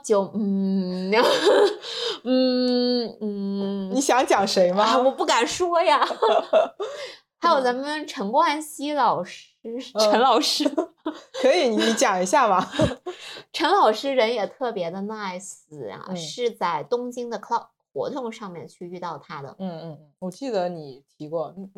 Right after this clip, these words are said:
Speaker 2: 那段时间我好像也在。
Speaker 1: 对。对，
Speaker 2: 嗯。
Speaker 1: 但是我们没有相遇。
Speaker 2: 对，对，对。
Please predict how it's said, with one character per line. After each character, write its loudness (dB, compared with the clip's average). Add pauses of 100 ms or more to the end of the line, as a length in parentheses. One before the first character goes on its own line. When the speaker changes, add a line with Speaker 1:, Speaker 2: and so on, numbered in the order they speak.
Speaker 2:
那 0
段 2
时 -8
间 -8
我 -4
好 -10
像 -14
也 -16
在。 -12 (120)
Speaker 1:
对。 0
对， -14
Speaker 2:
嗯。 -12
Speaker 1:
但 2
是 -4
我 -2
们 -8
没 -10
有 -8
相 -6
遇。 -6
Speaker 2:
对， 6
对， -4
对。 -12